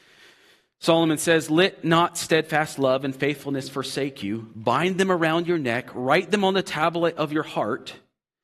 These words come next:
so you will find favor and good success in the sight of God and man." And then he says, this is the one that we know from when we were children, "Trust in the Lord with all your heart,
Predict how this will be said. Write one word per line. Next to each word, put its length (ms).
so 200
you 120
will 100
find 260
favor 420
and 200
good 160
success 640
in 80
the 80
sight 300
of 120
God 260
and 140
man." 340
And 160
then 80
he 60
says, 260
this 200
is 80
the 60
one 140
that 100
we 100
know 180
from 220
when 120
we 80
were 80
children, 480
"Trust 640
in 160
the 120
Lord 460
with 260
all 560
your 400
heart, 800